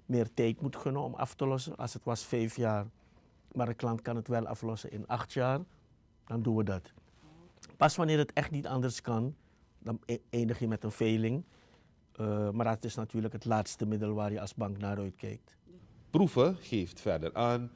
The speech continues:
Speaker 2: dat het begrijpelijk is dat zowel ondernemers als particulieren hun schulden niet kunnen aflossen. We zitten namelijk met een inflatiecijfer van zevenenzeventig procent voor dit jaar.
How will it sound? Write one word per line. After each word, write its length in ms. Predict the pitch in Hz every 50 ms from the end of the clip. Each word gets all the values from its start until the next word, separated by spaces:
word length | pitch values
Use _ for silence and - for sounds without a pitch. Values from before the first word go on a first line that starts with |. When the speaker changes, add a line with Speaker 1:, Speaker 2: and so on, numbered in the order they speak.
| - - - - - - - - -
Speaker 2:
dat 140 | - - 135
het 140 | 147 135 120
begrijpelijk 600 | 131 135 - 151 160 170 170 165 - 110 104 -
is 420 | - - 80 - - - - - - - -
dat 180 | - 107 104
zowel 380 | - - 131 120 139 160 175 165
ondernemers 880 | - 123 143 139 143 131 135 135 127 127 113 107 104 98 - - - -
als 280 | - 139 160 156 - -
particulieren 920 | - 160 156 - - 147 - - 135 123 123 117 117 107 95 92 98 - - - - - - -
hun 180 | - 175 185 160
schulden 600 | - - - 147 143 135 117 113 104 110 110 - -
niet 300 | - 110 139 156 - -
kunnen 260 | - 107 92 87 95
aflossen. 520 | - 104 98 - 107 98 87 - - 78 73 - - - - - - - - - - - - - - - - - - - -
We 100 | - 185
zitten 260 | 190 220 208 202 190
namelijk 400 | 165 165 160 151 147 131 131 127
met 160 | 127 120 113 117
een 100 | 113 -
inflatiecijfer 1080 | 85 98 87 - - 135 131 131 127 - - 113 - - 123 113 113 113 - 110 101
van 240 | - 101 92 90 87
zevenenzeventig 1040 | - - 147 143 143 135 - 113 107 104 - 123 117 107 101 104 90 - 90 -
procent 560 | - - 92 - - - 131 117 117 117 -
voor 220 | - - 95 85 78
dit 180 | 107 127 123
jaar. 380 | - 113 104 90 82 73 71